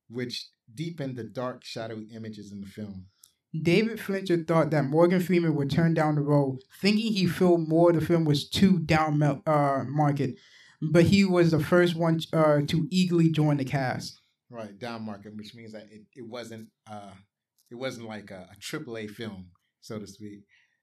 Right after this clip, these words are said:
Speaker 1: Uh, David Fincher said he wanted someone who was incredibly skinny, around ninety pounds, to play Victor. When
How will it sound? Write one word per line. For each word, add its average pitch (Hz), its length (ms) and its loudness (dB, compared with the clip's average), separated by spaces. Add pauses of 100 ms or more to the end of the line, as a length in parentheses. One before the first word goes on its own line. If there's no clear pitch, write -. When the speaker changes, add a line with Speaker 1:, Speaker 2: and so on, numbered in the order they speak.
(120)
Speaker 1:
Uh, 101 180 -18 (200)
David 156 320 -6
Fincher 156 240 -10
said 127 360 -10 (100)
he 156 160 -12
wanted 147 240 -10
someone 127 460 -12
who 127 220 -18
was 117 260 -12
incredibly 120 760 -10
skinny, 110 600 -14 (320)
around 117 360 -6
ninety 123 280 -10
pounds, 110 400 -14
to 98 60 -18
play 107 240 -12
Victor. 101 520 -14 (560)
When 117 440 -8